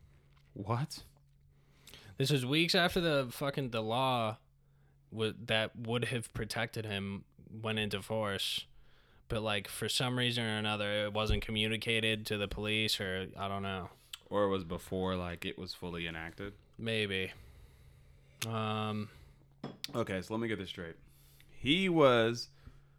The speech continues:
Speaker 1: he took these drugs
Speaker 2: Yes.
Speaker 1: and went into a coma.
Speaker 2: Mm-hmm.
Speaker 1: And the police found him and then arrested him for taking those drugs and having them in his possession.
Speaker 2: Yeah.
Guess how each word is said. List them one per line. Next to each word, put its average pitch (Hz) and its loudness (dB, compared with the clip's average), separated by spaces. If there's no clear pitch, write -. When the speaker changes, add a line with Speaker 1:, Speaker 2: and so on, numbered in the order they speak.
Speaker 1:
he 113 2
took 160 4
these 131 4
drugs 90 -2
Speaker 2:
Yes. 98 -4
Speaker 1:
and 90 2
went 92 0
into 95 -2
a 87 0
coma. 87 -4
Speaker 2:
Mm-hmm. 113 -2
Speaker 1:
And 95 4
the 90 -2
police 107 -2
found 104 2
him 85 -4
and 98 4
then 92 0
arrested 90 0
him 87 -2
for 87 -2
taking 101 2
those 87 -2
drugs 87 -2
and 92 -2
having 92 2
them 87 0
in 87 -2
his 87 -4
possession. - -10
Speaker 2:
Yeah. 90 -2